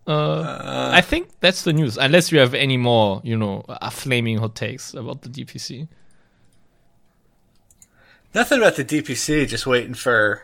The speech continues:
Speaker 1: The patch?
Speaker 2: uh, some more cosmetics to come
Speaker 1: Yeah.
Speaker 2: out. We had, how long do they have to vote on
Speaker 1: I
Speaker 2: the,
Speaker 1: want the
Speaker 2: uh,
Speaker 1: battle level bundle. And, oh, true, we're, we're getting so much still from the spell pass.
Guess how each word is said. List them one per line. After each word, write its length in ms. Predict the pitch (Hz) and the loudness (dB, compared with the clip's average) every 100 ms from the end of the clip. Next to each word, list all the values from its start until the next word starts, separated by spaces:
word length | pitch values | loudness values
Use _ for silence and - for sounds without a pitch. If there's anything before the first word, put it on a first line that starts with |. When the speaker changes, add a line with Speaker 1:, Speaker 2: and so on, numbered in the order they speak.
| - | -10
Speaker 1:
The 100 | - | -2
patch? 500 | - 95 131 - - | 0 0 -6 -8 -10
Speaker 2:
uh, 120 | 107 | -8
some 160 | 107 131 | -8 -6
more 80 | |
cosmetics 540 | 110 113 107 101 104 - | -4 -6 -4 -4 -4 -10
to 40 | 110 | -12
come 160 | - | -8
Speaker 1:
Yeah. 200 | 95 98 | -4 -4
Speaker 2:
out. 120 | 113 - | -6 -2
We 60 | |
had, 240 | 147 151 - | 0 0 2
how 180 | 160 | 2
long 180 | 175 175 | 4 2
do 60 | 151 | 0
they 100 | 151 | 2
have 240 | 147 143 | 2 0
to 120 | - | -2
vote 220 | 110 117 117 | -4 -2 -2
on 120 | 113 | 2
Speaker 1:
I 80 | 160 | 6
Speaker 2:
the, 60 | |
Speaker 1:
want 140 | 202 262 | 6 6
the 80 | 202 | 8
Speaker 2:
uh, 40 | |
Speaker 1:
battle 240 | 160 233 240 | 10 10 10
level 300 | 139 113 101 | 8 8 0
bundle. 460 | 104 98 101 104 | 0 0 0 -2
And, 240 | - 233 262 | 6 8 6
oh, 120 | 220 | 2
true, 300 | 233 - 285 | -2 -6 -4
we're, 260 | 294 113 143 - | -4 -2 -4 0
we're 120 | 156 | 2
getting 220 | 208 277 | 2 0
so 180 | - 208 | 0 2
much 240 | 185 302 | 2 0
still 240 | - 151 107 | -2 -4 -4
from 200 | - 139 | -4 -6
the 60 | |
spell 320 | 131 - 160 311 | -6 0 0 0
pass. 360 | - - - | -8 -12 -18